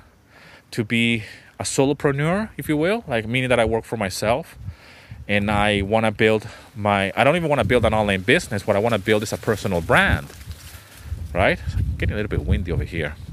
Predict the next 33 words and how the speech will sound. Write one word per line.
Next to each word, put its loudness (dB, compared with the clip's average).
And, 0
and 2
even 0
by 4
me 0
doing 2
the 2
podcast 2
like -2
this, 2
this -2
is -6
part 2
of -6
my 0
personal -2
brand, -2
the 2
way 0
I 0
speak, -4
the -2
way 0
I -2
communicate, -6
the -2
way 2
I 2
get 0
into -2
a -2
flow 0
state -6